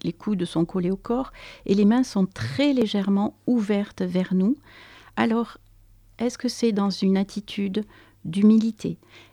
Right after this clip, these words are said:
Est-ce que c'est dans une attitude de recevoir,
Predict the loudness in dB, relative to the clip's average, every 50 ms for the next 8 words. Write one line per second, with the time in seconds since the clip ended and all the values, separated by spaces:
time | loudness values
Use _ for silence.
0 | _ -8 -8 -8 -6 -6 -8 -6 -4 -4 -2 0 2 2 2 2 2 2 2 2
1 | 0 -2 -6 -12 -12 -8 -4 -4 -2 0 0 -2 -2 0 0 2 2 2 0 -4
2 | -10 -20 _ _ _ _ _ _ _ -10 -10 -4 0 0 0 0 0 -2 -4 -4
3 | -2 -2 -2 -2 -4 -6 -10 -16 -20